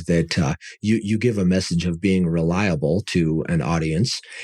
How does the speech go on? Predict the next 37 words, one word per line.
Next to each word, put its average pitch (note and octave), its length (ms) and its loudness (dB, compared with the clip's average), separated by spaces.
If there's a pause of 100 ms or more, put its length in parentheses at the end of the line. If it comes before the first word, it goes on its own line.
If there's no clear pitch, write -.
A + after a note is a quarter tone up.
(120)
And, F#2 340 2
uh, F2+ 120 2
you F#2 120 0
know, E2+ 100 0
as G2 180 -2
that F#2+ 200 -2
audience F#2+ 440 0
grows F#2 340 0
from F2 340 0
dozens F#2+ 400 0
of F2+ 120 -2
people F#2+ 380 0
to G2 180 -2
hundreds F#2 600 0
to F#2 140 -6
thousands, G2 720 0
and, F2 240 2 (220)
you F2+ 80 -4
know, E2+ 80 0
we'll G2 200 0
see, G2 480 -2
you F#2+ 80 0
know, F2 280 2 (440)
ultimately G2 420 0
where F#2+ 200 2
that E2 220 -2
goes, G2 420 -2 (320)
uh, G2+ 240 2
you A2+ 100 -2
know, G2+ 200 2
it's, G#2+ 420 -2
uh, G2 220 0 (240)
it, G#2+ 180 0
it's - 220 -2
really A#2+ 260 0
ultimately E2 460 0
saying, F2+ 480 2